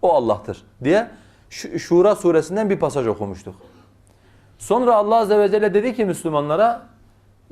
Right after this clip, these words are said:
geçen derste okumuş olduğum ayetlerden, Allah Nuh'a vasiyet ettiğini, İbrahim'e, Musa'ya, İsa'ya vasiyet ettiğini aynı şekilde Muhammed'e de vahyetmiştir. Yani biz bütün peygamberlere aynı şeyi vasiyet ettik.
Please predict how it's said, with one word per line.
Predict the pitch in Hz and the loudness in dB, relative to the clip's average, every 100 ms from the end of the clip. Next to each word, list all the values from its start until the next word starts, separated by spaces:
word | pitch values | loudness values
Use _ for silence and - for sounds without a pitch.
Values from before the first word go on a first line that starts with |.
| 123 | -4
geçen | 147 185 175 | 0 2 2
derste | 160 139 | 0 4
okumuş | 180 143 156 156 | 2 2 -4 0
olduğum | 139 143 143 | 0 0 0
ayetlerden, | 123 117 117 120 135 220 269 - _ | 0 -2 -2 -2 0 -2 -2 -20 _
Allah | 143 175 220 233 - - _ _ _ _ _ _ _ _ _ _ _ _ - | -2 2 2 0 -8 -20 _ _ _ _ _ _ _ _ _ _ _ _ -4
Nuh'a | 151 160 202 208 | -2 0 0 0
vasiyet | 180 - 190 | 2 0 0
ettiğini, | 160 - 127 135 180 - - - _ _ _ _ _ | -2 -2 -2 -2 -6 -8 -20 -20 _ _ _ _ _
İbrahim'e, | 160 147 160 160 156 170 202 | 0 2 2 0 -2 0 2
Musa'ya, | 196 165 156 165 165 190 | 2 -2 -2 0 2 2
İsa'ya | 170 156 170 170 180 | 0 -4 0 2 2
vasiyet | 165 - 185 180 | 0 0 0 0
ettiğini | 143 139 147 208 262 - - _ | -4 -4 -2 -4 -6 -18 -20 _
aynı | 185 202 175 | -2 0 -2
şekilde | 165 151 143 143 | -2 -4 -2 -2
Muhammed'e | 139 131 143 147 185 | -2 -4 -2 0 2
de | 175 | 2
vahyetmiştir. | 156 131 110 101 90 92 - _ _ _ _ - | 2 0 -4 -6 -12 -14 -16 _ _ _ _ 0
Yani | 220 202 170 | 2 2 0
biz | 185 | 0
bütün | 175 190 214 | -2 -2 0
peygamberlere | 190 165 160 160 170 190 | 2 2 2 0 2 2
aynı | 202 208 180 | 2 2 0
şeyi | 160 165 | 2 2
vasiyet | 156 135 120 113 | 2 0 -4 -2
ettik. | 113 208 | -4 -4